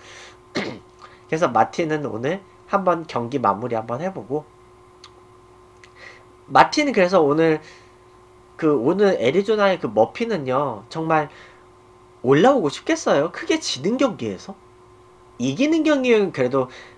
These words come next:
그 기분 좋게 경기 끝나고 하이파이브라도 하지. 지는 입장에서 그거 올라오고 싶겠어요? 올라오-, 그래서, 응? 두 이닝 동안,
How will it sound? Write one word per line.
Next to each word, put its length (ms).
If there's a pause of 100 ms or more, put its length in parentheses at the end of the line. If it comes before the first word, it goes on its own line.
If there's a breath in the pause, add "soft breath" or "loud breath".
(180)
그 280
기분 300
좋게 240
경기 260
끝나고 380
하이파이브라도 720
하지. 600 (920 loud breath)
지는 400
입장에서 600
그거 280
올라오고 420
싶겠어요? 580 (920 loud breath)
올라오-, 420 (320)
그래서, 520 (600 loud breath)
응? 160 (1120)
두 180
이닝 340
동안, 420